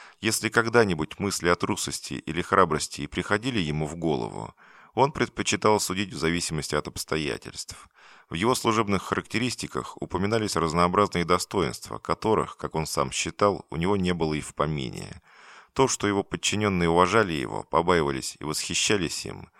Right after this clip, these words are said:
было важно, потому что так легче руководить, но гордости это ему не прибавляло. Слишком многие из тех, кто шел с ним бок о бок, погибли. Он знал, что такое мужество.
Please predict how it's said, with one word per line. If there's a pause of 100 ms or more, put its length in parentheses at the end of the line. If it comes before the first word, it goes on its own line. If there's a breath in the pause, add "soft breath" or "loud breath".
(260 soft breath)
было
важно,
потому
что
так
легче
руководить, (260 loud breath)
но
гордости
это
ему
не
прибавляло. (340 loud breath)
Слишком
многие
из
тех,
кто
шел
с
ним
бок
о
бок,
погибли. (580 soft breath)
Он
знал,
что
такое
мужество.